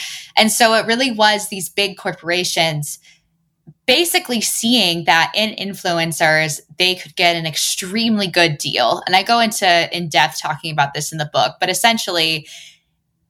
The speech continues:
if you're trying to get in front of a million people, let's say, and you could pay an influencer ten thousand dollars and not have to do anything and get in front of their million people versus, you know, buying a print or digital ad or a television ad, which is gonna cost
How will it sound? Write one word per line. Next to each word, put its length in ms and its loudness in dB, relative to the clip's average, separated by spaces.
if 160 0
you're 80 2
trying 220 4
to 40 -4
get 100 0
in 60 0
front 180 2
of 80 -2
a 60 0
million 380 0
people, 380 -2
let's 280 0
say, 480 0
and 120 2
you 80 0
could 120 -2
pay 140 0
an 80 0
influencer 580 -2
ten 220 0
thousand 300 2
dollars 340 4
and 40 -2
not 100 2
have 160 -6
to 80 -8
do 180 0
anything 340 -4
and 120 -4
get 140 0
in 60 -4
front 200 0
of 60 -2
their 180 2
million 320 -2
people 500 -4
versus, 720 0
you 160 2
know, 320 4
buying 280 4
a 60 -4
print 320 -2
or 80 -2
digital 760 0
ad 280 4
or 80 -2
a 60 -2
television 540 0
ad, 260 0
which 140 -6
is 80 -8
gonna 180 2
cost 560 -2